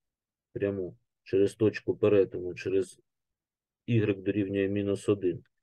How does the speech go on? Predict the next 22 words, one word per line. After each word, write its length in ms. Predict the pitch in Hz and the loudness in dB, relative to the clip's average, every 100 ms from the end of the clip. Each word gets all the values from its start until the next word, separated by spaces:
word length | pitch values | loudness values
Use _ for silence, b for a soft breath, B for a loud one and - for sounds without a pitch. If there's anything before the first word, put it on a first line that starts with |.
| _ _ | _ _
і 100 | - | -6
дзеркально 600 | 98 110 110 151 147 139 | 2 2 4 4 6 6
відобразити 880 | 113 117 110 101 120 120 110 - 107 | 4 4 4 6 6 6 2 -4 -2
відносно 540 | 98 95 110 104 107 98 | -2 -2 -2 -2 -2 -4
цієї 500 | - 101 104 101 98 | -6 -2 0 0 0
прямої. 600 | - 101 104 85 76 - _ _ - | 0 0 0 -4 -8 -14 _ _ 2
Але 360 | 98 113 113 - _ | 6 8 6 2 _
так 260 | - 160 - | 2 4 4
ми 240 | 117 135 | 4 4
не 200 | 110 120 | 4 4
в-, 160 | 117 117 | 4 0
дуже 400 | 113 127 101 95 | 0 0 0 -2
вміємо 460 | 95 95 90 87 90 | -2 -2 -2 0 2
робити. 560 | 92 85 82 - - _ b b - | 2 2 -6 -10 -18 _ b b -4
Не 160 | 95 | -2
дуже 340 | 98 98 85 87 | 2 2 2 -2
вміємо 420 | 92 90 87 87 | 0 -2 -4 -2
робити. 520 | 87 85 85 - - | -2 -2 -6 -8 -12
А 220 | - 107 101 | 0 4 6
ось 260 | 101 - | 4 2
так 340 | - 190 196 - | 4 4 2 -4
нам 300 | 107 151 | -2 0